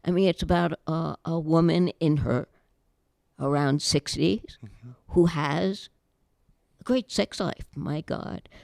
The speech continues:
Speaker 1: with two guys who are
Speaker 2: <laughs>
Speaker 1: her age,
Speaker 2: All right.
Speaker 1: living in this terrible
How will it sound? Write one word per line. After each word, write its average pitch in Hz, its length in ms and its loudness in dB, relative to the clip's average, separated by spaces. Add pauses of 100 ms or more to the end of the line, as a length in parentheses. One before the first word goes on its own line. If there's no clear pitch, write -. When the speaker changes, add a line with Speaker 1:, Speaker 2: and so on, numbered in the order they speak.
(120)
Speaker 1:
with 180 260 -4
two 202 160 -2
guys 170 440 0
who 190 160 0
are 156 180 0 (160)
Speaker 2:
<laughs> - 140 -20
Speaker 1:
her 147 320 -2 (200)
age, 151 680 -2
Speaker 2:
All 110 60 -16 (120)
right. 131 80 -8
Speaker 1:
living 175 340 4
in 170 180 2
this 147 420 0 (120)
terrible 170 840 2